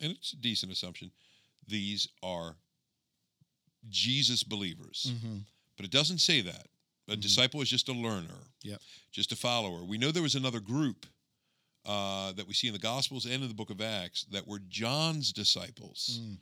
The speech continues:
Speaker 1: Uh, there should be a strong connection between John's disciples and Jesus' disciples, but there do seem to be some gaps.
Speaker 2: Mm-hmm.
Speaker 1: Uh, John was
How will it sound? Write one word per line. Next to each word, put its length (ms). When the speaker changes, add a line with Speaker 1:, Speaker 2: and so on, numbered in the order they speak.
Speaker 1:
Uh, 240
there 180
should 240
be 460
a 300
strong 600
connection 500
between 340
John's 380
disciples 500
and 100
Jesus' 340
disciples, 640
but 140
there 220
do 180
seem 240
to 80
be 100
some 220
gaps. 640
Speaker 2:
Mm-hmm. 240
Speaker 1:
Uh, 320
John 400
was 260